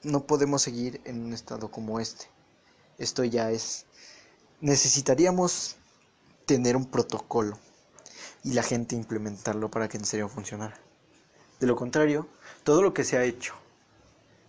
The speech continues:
en línea no sirve de nada. Parezco mamá lo regañona, pero es que en serio así es. Sé que hay más problemas y probablemente haya más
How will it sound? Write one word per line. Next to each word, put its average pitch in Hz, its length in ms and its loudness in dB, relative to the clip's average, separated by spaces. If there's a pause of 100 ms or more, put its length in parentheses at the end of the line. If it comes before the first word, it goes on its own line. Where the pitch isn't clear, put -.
(320)
en 120 280 2
línea 117 320 0 (920)
no 127 200 0
sirve 110 300 4
de 104 120 6
nada. 107 260 0 (1300)
Parezco 110 260 -4
mamá 110 200 0
lo 104 220 -4 (100)
regañona, 113 480 -4
pero 107 200 -10 (460)
es - 80 -8
que - 120 -10
en 101 60 -10
serio 107 180 -8
así - 160 -14
es. - 220 -8 (1040)
Sé 170 320 4
que 175 280 2
hay 127 360 2
más 117 320 0
problemas 120 560 2
y 135 60 -2
probablemente 117 800 4
haya 113 240 2
más 123 580 0